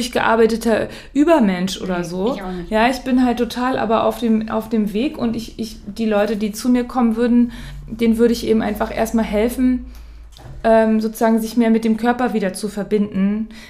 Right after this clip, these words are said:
Speaker 1: weil der Körper hat eben die Antworten. Das ist das Witzige. Die Antworten kann man eben nicht durch mehr Denken finden. Also tut man
Speaker 2: Mhm.
Speaker 1: einfach nicht, weil,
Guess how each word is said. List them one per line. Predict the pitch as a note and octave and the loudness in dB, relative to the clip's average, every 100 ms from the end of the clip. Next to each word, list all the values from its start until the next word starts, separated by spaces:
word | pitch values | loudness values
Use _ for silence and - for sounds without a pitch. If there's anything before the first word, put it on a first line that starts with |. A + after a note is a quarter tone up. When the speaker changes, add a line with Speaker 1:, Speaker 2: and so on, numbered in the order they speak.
| - | -8
Speaker 1:
weil | G#3 | -2
der | G3+ G3+ | -2 -2
Körper | A3+ A#3+ A#3+ - | 0 0 0 -2
hat | B3 - | -4 0
eben | A3+ | 2
die | G3+ - | 2 2
Antworten. | G#3 A3+ A3 F#3 F3+ F3+ | 0 0 0 -4 -2 -4
Das | F#3+ | -4
ist | G#3+ - | -6 -8
das | F#3+ | -6
Witzige. | G3 G#3 G3+ F3+ F3 | -4 -4 -4 -4 -4
Die | F#3 | -4
Antworten | G3+ G#3 A#3 - | -4 -2 -4 -4
kann | G#3+ A3 | -4 -2
man | G#3 | 0
eben | G#3+ G#3+ | 0 2
nicht | A3 C#4 - - - - - | 2 0 -6 -16 -20 -20 -12
durch | A#3 A3+ | -8 -2
mehr | A3+ G#3 | 0 0
Denken | G3+ A#3 C4 D4+ | 0 0 -2 -6
finden. | - C#4+ D#4+ F#4 E4+ G4 - | -6 -4 -4 -8 -10 -12 -10
Also | - G#3+ A3+ | -4 -2 -2
tut | D4+ D#3+ | -2 0
man | A3 | 0
Speaker 2:
Mhm. | |
Speaker 1:
einfach | G#3+ G#3 A3 | 0 2 2
nicht, | A#3+ A3+ | 2 0
weil, | A3+ G#3+ | 0 0